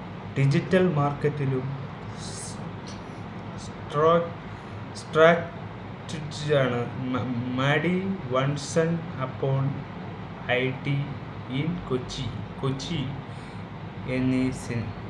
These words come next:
സിനിമകളിലൊക്കെ, വൺസ് അപ്പോൺ എ ടൈം ഇൻ കൊച്ചി എന്ന സിനിമയിൽ അദ്ദേഹം അഭിനയിച്ചിട്ടുണ്ട്. ഒരു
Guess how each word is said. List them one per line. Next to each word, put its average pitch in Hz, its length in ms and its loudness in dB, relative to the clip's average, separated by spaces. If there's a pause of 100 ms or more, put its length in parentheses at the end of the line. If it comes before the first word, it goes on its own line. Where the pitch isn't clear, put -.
(240)
സിനിമകളിലൊക്കെ, 120 1040 0 (3000)
വൺസ് 196 340 6 (180)
അപ്പോൺ 170 360 4 (320)
എ - 20 4 (180)
ടൈം 175 260 2 (600)
ഇൻ 151 80 2 (180)
കൊച്ചി 135 340 0 (100)
എന്ന 117 160 0 (240)
സിനിമയിൽ 131 560 2 (100)
അദ്ദേഹം 107 300 0 (840)
അഭിനയിച്ചിട്ടുണ്ട്. 120 840 -2 (500)
ഒരു 196 100 4